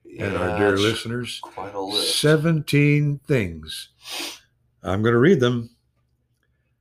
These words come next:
Speaker 1: It hurts sometimes, but folks, you'd better be saved and walk in the Spirit, or you'll fulfill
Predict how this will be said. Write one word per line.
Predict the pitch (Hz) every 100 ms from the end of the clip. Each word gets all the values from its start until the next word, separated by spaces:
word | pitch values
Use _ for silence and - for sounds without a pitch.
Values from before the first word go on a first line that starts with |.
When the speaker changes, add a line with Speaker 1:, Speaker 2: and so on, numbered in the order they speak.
| _ _
Speaker 1:
It | 107 104
hurts | 147 196 -
sometimes, | 104 101 113 104 110 113 110 - - _ _ _ _ _ _ _ _ _ _ _ _ _ _ _ _ -
but | 104
folks, | - 110 165 - - - - _ _ _ _ _ _ _ _ -
you'd | 95
better | 95 101
be | 104 117
saved | - 170 156 123 113 - 107
and | 90
walk | 90 98 107
in |
the | 113
Spirit, | 117 - 196 139 139 - _
or | 101 98
you'll | 104 127 135
fulfill | - 135 - - 202 120 98